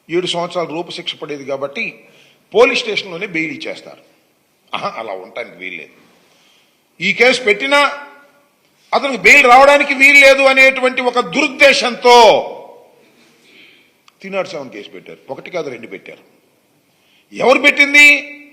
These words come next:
ఒక పోలీస్ ఆఫీసర్ కంప్లైంట్ మీద పెట్టారు. ఆ పోలీస్ ఆఫీసర్ ఎప్పుడు కంప్లైంట్ ఇచ్చాడు? ఇన్సిడెంట్ జరిగిన తొమ్మిది రోజులు కంప్లైంట్ ఇచ్చాడు.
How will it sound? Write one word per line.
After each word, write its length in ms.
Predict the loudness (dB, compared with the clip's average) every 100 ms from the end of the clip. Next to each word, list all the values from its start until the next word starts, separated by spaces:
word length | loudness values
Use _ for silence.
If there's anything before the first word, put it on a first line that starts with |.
| _ _ _ _ _ _ _
ఒక 220 | -6 4
పోలీస్ 320 | 6 6 6
ఆఫీసర్ 320 | 6 4 2 -2
కంప్లైంట్ 380 | -2 -2 -2
మీద 140 | -2 -4
పెట్టారు. 340 | -6 -8 -12 -18 _ _ _ _ _ _ _ _ _ 2
ఆ 100 | 2
పోలీస్ 440 | 6 6 6 4
ఆఫీసర్ 280 | 2 2 -4
ఎప్పుడు 220 | -4 0
కంప్లైంట్ 380 | 2 4 4 2
ఇచ్చాడు? 540 | 2 4 4 0 -4 -14 -20 _ _ _
ఇన్సిడెంట్ 640 | -6 -2 0 2 2 0 2
జరిగిన 360 | 2 4 2
తొమ్మిది 500 | 0 2 2 4 4
రోజులు 240 | 6 4 2
కంప్లైంట్ 420 | -4 -4 -8 -10
ఇచ్చాడు. 300 | -14 -14